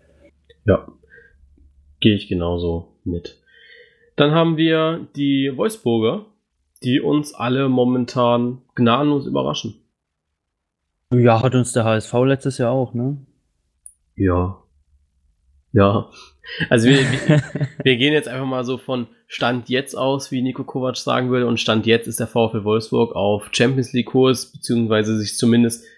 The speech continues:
Speaker 1: sind zumindest dabei, sich in der oberen Tabellenhälfte zu etablieren. F-, finde ich gar nicht so schlecht, dass wir, dass es jetzt diese Überraschung wirklich gibt und entgegen aller Erwartungen eigentlich da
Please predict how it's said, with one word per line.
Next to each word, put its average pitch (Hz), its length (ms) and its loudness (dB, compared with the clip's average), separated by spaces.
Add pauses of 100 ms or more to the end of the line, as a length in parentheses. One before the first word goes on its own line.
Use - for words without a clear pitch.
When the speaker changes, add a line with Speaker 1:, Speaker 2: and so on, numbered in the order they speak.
(200)
Speaker 1:
sind 131 180 4
zumindest 127 340 2
dabei, 113 300 4
sich 120 180 -6
in 120 60 -2
der 117 160 0
oberen 135 380 0
Tabellenhälfte 117 680 0
zu - 100 -6
etablieren. 120 580 0 (1160)
F-, - 500 -12
finde 190 280 2
ich 208 80 -8
gar 196 120 0
nicht 190 140 2
so 190 140 -2
schlecht, 107 340 -2
dass 113 160 -4
wir, 120 300 0
dass 127 200 -8
es - 220 -12 (260)
jetzt - 600 -4
diese 151 220 4
Überraschung 139 580 2
wirklich 135 340 -4
gibt - 360 -4 (500)
und 143 140 4
entgegen 139 420 2
aller 147 180 0
Erwartungen 135 640 0
eigentlich 135 520 -4
da 143 480 -2